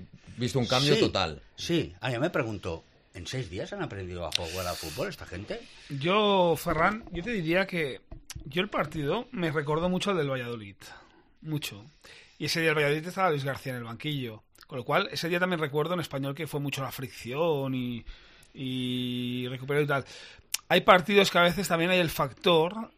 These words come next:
Speaker 3: de que se te ponen un poco de cara. Que luego hay que saber gestionarlo bien, porque puedes empezar uno cero y perder uno tres, ¿no? Entonces, yo creo que el Español mete el cero uno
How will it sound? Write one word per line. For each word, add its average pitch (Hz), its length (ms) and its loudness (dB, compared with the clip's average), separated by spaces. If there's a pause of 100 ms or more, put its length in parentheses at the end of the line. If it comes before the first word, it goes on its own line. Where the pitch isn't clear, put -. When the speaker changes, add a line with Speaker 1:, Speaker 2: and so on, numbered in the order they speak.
Speaker 3:
de 139 240 -6
que 135 140 -4
se - 120 -2
te 131 120 -4
ponen 160 280 0
un 160 120 2
poco 135 240 -2
de 117 100 -4
cara. 110 380 -8 (320)
Que 151 80 -6
luego 131 260 0
hay 233 60 4
que 254 80 4
saber 147 300 2
gestionarlo 127 500 -6
bien, 202 260 8
porque 135 200 0
puedes 135 260 0
empezar 151 260 2
uno 151 100 0
cero 165 180 2
y - 20 -8
perder 143 200 4
uno 135 180 0
tres, 120 340 -8
¿no? 147 160 -2
Entonces, 185 340 0 (480)
yo 185 220 8
creo 220 160 10
que 208 60 8
el 202 40 8
Español 190 360 4
mete 175 240 4
el 160 100 2
cero 170 240 4
uno 170 380 2